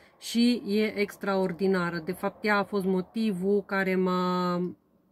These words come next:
pentru care am început, uh, această mică afacere a mea cu, uh, desene.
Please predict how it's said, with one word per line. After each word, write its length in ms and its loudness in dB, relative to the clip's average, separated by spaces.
pentru 320 -2
care 200 2
am 100 2
început, 600 -4
uh, 340 -2
această 500 -6
mică 320 2
afacere 480 -2
a 100 0
mea 400 0
cu, 200 -12
uh, 960 -2
desene. 760 0